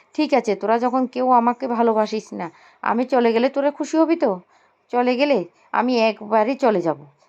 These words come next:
আমি আর থাকবো না, আমি ক-, থাকবো না তোদের মাঝখানে। আমি কথা দিচ্ছি আমি তোদেরকে ছেড়ে অনেক দূরে চলে যাব। থাক, তোরা শান্তিতে থাক, তোরা আমার জন্য, ও, মুখ দেখাতে পারছিস না সমাজে, আর মা তো আমার দিকে তাকাচ্ছেও না ভালোভাবে, কারণ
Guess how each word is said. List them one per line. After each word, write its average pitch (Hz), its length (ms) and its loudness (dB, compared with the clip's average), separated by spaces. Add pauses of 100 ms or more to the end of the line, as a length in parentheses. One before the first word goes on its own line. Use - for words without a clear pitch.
(120)
আমি 247 260 0
আর 277 140 2
থাকবো 214 340 -4
না, 190 100 0
আমি 190 160 -2
ক-, - 420 -6
থাকবো 220 320 -4
না 247 140 2
তোদের 208 260 -4
মাঝখানে। 170 460 -8 (360)
আমি 220 220 -4
কথা 240 260 2
দিচ্ছি 254 280 -4
আমি 208 160 0
তোদেরকে 254 400 0
ছেড়ে 294 220 2 (100)
অনেক 269 300 4
দূরে 285 200 0
চলে 233 220 0
যাব। 170 160 -4 (140)
থাক, 226 220 -2 (480)
তোরা 240 140 0
শান্তিতে 240 500 -2
থাক, 165 180 -6 (100)
তোরা 220 240 -2
আমার 220 240 0
জন্য, 269 220 -2 (440)
ও, 277 80 2 (360)
মুখ 240 240 2
দেখাতে 240 380 0
পারছিস 294 380 -2
না 302 80 -2
সমাজে, 294 400 0 (100)
আর 220 120 0
মা 220 220 2
তো 294 160 0 (400)
আমার 285 280 4
দিকে 320 200 -2
তাকাচ্ছেও 277 540 0
না 277 140 4
ভালোভাবে, 185 520 0 (320)
কারণ 180 260 -2